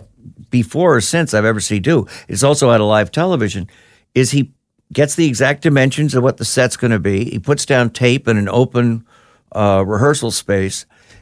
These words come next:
and you rehearse with the actors for, like, two weeks.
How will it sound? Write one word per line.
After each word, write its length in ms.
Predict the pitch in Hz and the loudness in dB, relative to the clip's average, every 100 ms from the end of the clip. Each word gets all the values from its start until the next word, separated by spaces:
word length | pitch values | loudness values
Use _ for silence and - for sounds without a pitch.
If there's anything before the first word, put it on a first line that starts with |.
| _ _ 123 | _ _ 0
and 420 | 123 123 123 - | 2 4 2 2
you 140 | 147 | 2
rehearse 340 | 147 156 202 - | 2 2 0 -2
with 80 | |
the 100 | 156 | 0
actors 500 | 170 196 - - - _ | 0 0 -4 -10 -12 _
for, 200 | _ 135 | _ 0
like, 280 | 131 127 - | 2 0 -4
two 180 | - 190 | -2 0
weeks. 500 | 185 185 - - | 0 -2 -4 -10